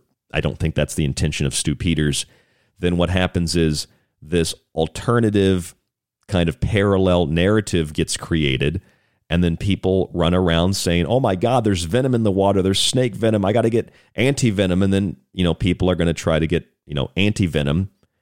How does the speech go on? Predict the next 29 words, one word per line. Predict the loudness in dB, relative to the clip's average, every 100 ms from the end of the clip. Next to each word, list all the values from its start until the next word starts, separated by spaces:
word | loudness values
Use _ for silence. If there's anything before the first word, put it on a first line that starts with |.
| _ _
and | -2
that | 0 2
might | 2
end | 2 2
up | 2
making | 0 0 0
it | 2
into | 0 0
mainstream | 0 0 0 0 0 0
news. | 0 -2 -4 -12 _ _ _
You | -2
know, | 0 -2 -6 _ _
conspiracy | -4 -2 0 2 2 0
theorists | 0 2 2 0 -6
believe | -6 0 0 0
if | 0
they | -2 -2
take | 0 -2 -4
anti-venom, | -4 -2 -2 -2 0 0 -2
it | -2
can | -2
prevent | -2 0 -2 0
them | -2
from | -2 0
getting | 0 0
sick | -2 -2 -2 -2
with | -6 -4
covid | -2 0 0
nineteen, | 0 0 -2 -2 0 -2 -6